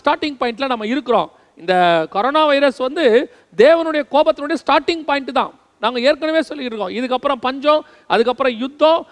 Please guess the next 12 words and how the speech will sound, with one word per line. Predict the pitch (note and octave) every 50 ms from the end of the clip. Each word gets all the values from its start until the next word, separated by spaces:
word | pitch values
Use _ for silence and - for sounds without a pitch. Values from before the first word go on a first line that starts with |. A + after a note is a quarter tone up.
| - _
அதுக்கப்புறம் | - F3+ A#3+ C4 C#4+ C#4 D4 D4+ C#4+ A3
பேரழிவு | C4 C4+ D#4 D#4 D4 D4 C#4+ D4+ D4+
எல்லாமே | B3 C4 D4+ E4 E4+ E4+ E4
இருக்கு. | D4+ A#3+ - A#3+ F3+ D3 _ _ _ _ _
இதெல்லாம் | - G3+ A3+ C4 D4 E4 D4+ C4+
பைபிள்ல | C#4 D#4+ E4 E4 D#4 D4+
சொன்னது. | - - C4+ C4 B3+ G#3+ G3 F#3 -
இது | B3 B3 C#4
வந்து | C#4+ D4+ E4+
ஒரு | E4 B3+ - -
ஸ்டார்டிங் | C#4+ D4+ D#4 D#4 D4
பாயிண்ட். | C4+ C#4+ A3+ F3